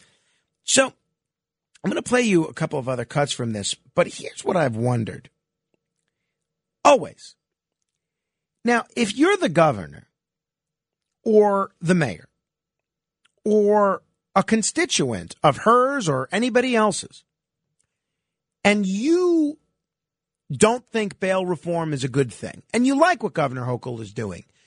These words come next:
trying to dial back bail reform, do you care if Latrice Walker is on a hunger strike? I mean, I, again, I, I feel bad if she, if she,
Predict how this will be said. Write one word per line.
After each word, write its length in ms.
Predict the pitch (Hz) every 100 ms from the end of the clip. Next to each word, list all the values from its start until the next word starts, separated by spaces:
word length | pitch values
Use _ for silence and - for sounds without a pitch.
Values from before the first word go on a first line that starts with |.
| _
trying 320 | - 202 190 175
to 400 | 170 156 143 139 _ -
dial 380 | 127 160 165 147
back 460 | 131 147 143 127 -
bail 260 | 139 127
reform, 420 | 117 95 110 87 - _ _ _ _ _ _ _ _ _ _ _ _ _ _ _ _ _ _
do 100 | 131
you 220 | 208 269 254
care 720 | - 110 120 180 262 269 -
if 160 | - 160
Latrice 520 | 170 156 - 220 202
Walker 560 | 156 139 151 - 208 240
is 140 | 151 131
on 180 | 147 165
a 60 |
hunger 320 | 107 117 135
strike? 440 | 170 - 294 311 - _ _ _ _ _ _ _ _ _ _
I 100 | 214
mean, 200 | 240 226 - -
I, 160 | 196 -
again, 380 | 165 247 285
I, 120 | 160 160
I 120 | 156
feel 240 | - 175 151
bad 500 | 156 226 226 180 147 _ _ _ -
if 140 | 160
she, 500 | - 170 160 139 - _ _ _
if 140 | - 143
she, 340 | 143 120 113